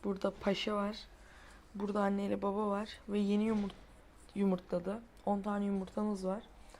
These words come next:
İnşallah fazla yumurta yapmaz. Bu, e, benim dişimin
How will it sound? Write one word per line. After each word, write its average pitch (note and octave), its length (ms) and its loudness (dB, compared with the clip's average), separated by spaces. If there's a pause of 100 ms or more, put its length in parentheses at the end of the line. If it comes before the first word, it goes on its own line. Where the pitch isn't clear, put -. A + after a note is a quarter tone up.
(1040)
İnşallah A#3+ 600 2
fazla A3+ 420 4
yumurta A3+ 380 2
yapmaz. A#3+ 520 2
Bu, A#3+ 460 4 (240)
e, G#3 300 4
benim A3+ 320 2
dişimin A#3 600 0